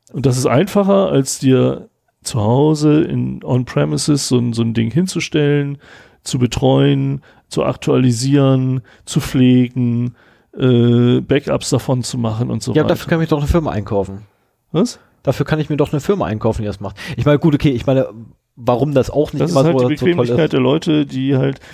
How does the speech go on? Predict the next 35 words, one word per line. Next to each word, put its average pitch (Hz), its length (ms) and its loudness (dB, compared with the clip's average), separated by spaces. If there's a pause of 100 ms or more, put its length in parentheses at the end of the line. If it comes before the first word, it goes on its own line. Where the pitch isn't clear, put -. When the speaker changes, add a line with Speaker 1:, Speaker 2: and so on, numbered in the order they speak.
(140)
Speaker 1:
du 120 160 0
hast - 360 0 (800)
echt, - 540 -4 (140)
du 120 160 0
hast - 300 -2 (220)
auf 113 160 -6
jeden 147 220 2
Fall 135 260 0
Kostenvorteile, 131 1160 0
wenn 123 220 0
du 120 280 0
in 120 140 -4
die 110 100 -2
Cloud 120 320 -2
gehst 107 280 -4
und 127 60 -6
du 113 80 0
hast - 180 -2
zum 113 220 -6
Teil 120 400 2
auch 160 100 -4
Sicherheitsvorteile. - 1080 -6 (840)
Aber 131 480 4
du 139 140 0
weißt 120 260 2
eben 143 160 2
auch 131 120 4
nicht, 151 260 -2
was - 180 -2
die 123 520 2
Leute 120 300 0
damit 117 240 -2
machen 190 460 -4
und, 139 760 -8
äh 139 580 0